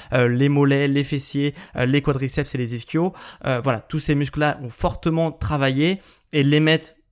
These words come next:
tout de suite après ton marathon ou quelques heures après sous une douche froide pendant plusieurs minutes, ça va permettre de limiter l'inflammation. Parce que je le répète, les courbatures, c'est une inflammation. Donc ça fonctionne exactement comme, euh, quand tu, si tu te, voilà, si tu te, t'avais une inflammation autre part.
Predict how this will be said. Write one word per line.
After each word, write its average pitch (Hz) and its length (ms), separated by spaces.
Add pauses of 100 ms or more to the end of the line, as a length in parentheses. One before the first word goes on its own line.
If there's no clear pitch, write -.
(100)
tout 208 100
de - 40
suite 180 160
après 165 340
ton 160 140
marathon 156 560 (240)
ou 135 80
quelques 151 400
heures 147 120
après 151 380 (200)
sous - 180
une 165 160
douche 156 160
froide 151 320
pendant 127 140
plusieurs 139 260
minutes, 139 280
ça 123 100
va 127 160
permettre 135 320
de 123 80
limiter 156 640
l'inflammation. 135 460
Parce - 360
que 135 80
je 120 100
le 123 80
répète, 127 300
les 131 80
courbatures, 123 400
c'est - 140
une 151 100
inflammation. 160 460
Donc 117 180
ça 120 100
fonctionne 131 360
exactement 156 580 (360)
comme, 160 320 (260)
euh, 120 180
quand 139 180
tu, 131 200
si - 180
tu 131 220
te, 123 420
voilà, 123 260
si 120 160
tu 127 200
te, 120 320
t'avais 123 240
une 127 80
inflammation 131 500
autre 131 240
part. 214 300